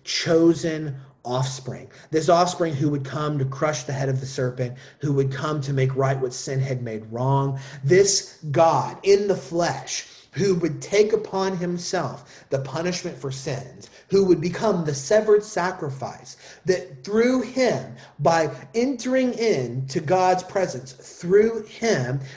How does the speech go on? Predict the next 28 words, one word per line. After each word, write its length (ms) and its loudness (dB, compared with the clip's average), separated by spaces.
we 260 0
enter 300 2
in, 140 -2
as 120 -6
Hebrews 440 -4
ten 280 -6
says, 240 -4
with 220 -12
confidence. 760 -6
Why? 360 -2
By 120 0
the 120 2
new 280 0
and 80 -4
living 280 -2
way 220 -2
that 160 -12
he 140 -12
has 180 -10
opened 300 -6
up 240 -14
for 180 -8
us. 100 -12
That 200 -10
is 180 -12
through 440 -4
his 260 -2
flesh. 520 -12